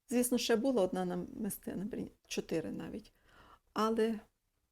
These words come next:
по симетрії і по довжині тоді вже мені не співпадало, щоб вийти на ту довжину, яка мені потрібна, тому я закінчила гематитами.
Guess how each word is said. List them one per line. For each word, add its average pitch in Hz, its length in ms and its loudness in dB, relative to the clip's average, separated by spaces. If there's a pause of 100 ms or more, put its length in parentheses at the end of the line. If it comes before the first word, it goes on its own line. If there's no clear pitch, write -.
(180)
по 202 120 2
симетрії 226 920 2
і 196 40 2
по - 180 -2
довжині 208 400 2
тоді 214 320 0
вже 202 280 0
мені 190 240 0
не 190 100 0
співпадало, 196 680 0 (360)
щоб 190 200 -2
вийти 208 260 4
на 185 120 0
ту - 140 -4
довжину, 185 360 -2
яка 185 200 -4
мені 175 200 -4
потрібна, 254 420 0
тому 208 220 -2
я 196 100 -4
закінчила - 520 -2
гематитами. - 680 -8